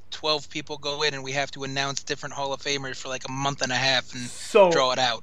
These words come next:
Speaker 2: you, you're not saying, you want slight legitimacy. You're okay with the dog and pony show, though, when it really just comes down
Speaker 1: Oh,
Speaker 2: to
Speaker 1: yeah,
Speaker 2: that's,
Speaker 1: it's
Speaker 2: that's,
Speaker 1: W W E.
Speaker 2: that's
Speaker 1: That's
Speaker 2: fake
Speaker 1: what wrestling
Speaker 2: and,
Speaker 1: is.
Speaker 2: okay.
Speaker 1: Wrestling
Speaker 2: See,
Speaker 1: is a dog and
Speaker 2: okay.
Speaker 1: pony show.
Speaker 2: I get it, I get it. So you want a little more pomp and <laughs> circumstance around it.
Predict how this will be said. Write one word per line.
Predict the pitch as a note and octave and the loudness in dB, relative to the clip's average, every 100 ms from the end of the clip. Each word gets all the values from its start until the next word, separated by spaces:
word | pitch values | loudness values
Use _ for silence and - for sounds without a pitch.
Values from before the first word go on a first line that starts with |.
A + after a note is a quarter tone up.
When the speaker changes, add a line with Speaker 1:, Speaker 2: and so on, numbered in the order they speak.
| - | -8
Speaker 2:
you, | F#3 A#2+ F3 A#3 A3 G3 | -10 -6 -4 -2 -2 -6
you're | C#3 E3 A3+ A3+ | -6 -4 0 2
not | G3+ G3+ | 2 0
saying, | - G3 D#3+ C#3+ D#3 | 0 2 2 -2 -6
you | F3 | -2
want | G#3+ G3 D#3 - | 2 2 0 -4
slight | - D#3 D#3 E3+ | -8 2 4 4
legitimacy. | D3+ C#3 D#3 D#3 D3 E3+ | 0 -2 -2 -2 -4 -6
You're | E3 D3 D3+ | -4 0 2
okay | D3 - C#3+ | 2 2 2
with | D3 | 2
the | C#3 | 0
dog | A#2+ A#2+ B2+ | -2 0 0
and | A#2+ | -4
pony | B2 B2 C3+ | -8 -8 -6
show, | D#3 C#3+ C#3 | -4 -2 0
though, | C#3+ C#3 | 0 0
when | B2+ | -4
it | |
really | A#2+ B2 B2 | -4 -4 -4
just | A#2+ - | -6 -8
comes | B2+ A2+ | -8 -6
down | A#2+ A#2+ | -2 2
Speaker 1:
Oh, | F4 | 4
Speaker 2:
to | |
Speaker 1:
yeah, | F#4+ | 6
Speaker 2:
that's, | E4+ C3+ - | 6 2 0
Speaker 1:
it's | - | 6
Speaker 2:
that's, | D3 - | 6 6
Speaker 1:
W | E4+ D#4 | 2 2
W | - C#4 | 2 4
E. | D#3+ | 4
Speaker 2:
that's | D#3 | 4
Speaker 1:
That's | A3+ - | 0 4
Speaker 2:
fake | E3+ E3 | 6 6
Speaker 1:
what | |
wrestling | - D#3 E3+ | 6 4 4
Speaker 2:
and, | F#3 | 2
Speaker 1:
is. | - | 0
Speaker 2:
okay. | C3+ | 0
Speaker 1:
Wrestling | - D#4 D#4 D4+ | 2 2 4 4
Speaker 2:
See, | D#4+ | 2
Speaker 1:
is | E4+ | 0
a | D#4 | 0
dog | F#3 F3 E3 | 2 2 0
and | D#3 | -2
Speaker 2:
okay. | F3 | -4
Speaker 1:
pony | D#3 D3 | -6 -6
show. | - C3+ | -8 -6
Speaker 2:
I | A#3+ | -2
get | G3+ G#3 | -2 0
it, | |
I | F3+ | -2
get | E3 | -4
it. | C3+ | -6
So | - | -2
you | E3+ | 0
want | F#3 | 2
a | F3 | 0
little | E3+ | 0
more | F3 D#3+ | 0 0
pomp | - D3+ - | 0 -2 -2
and | C3+ | -4
<laughs> | |
circumstance | D3 C#3+ B2+ - A2+ G2+ - | -2 -4 -6 -8 -8 -8 -10
around | G2+ G2 | -10 -12
it. | F#2+ | -14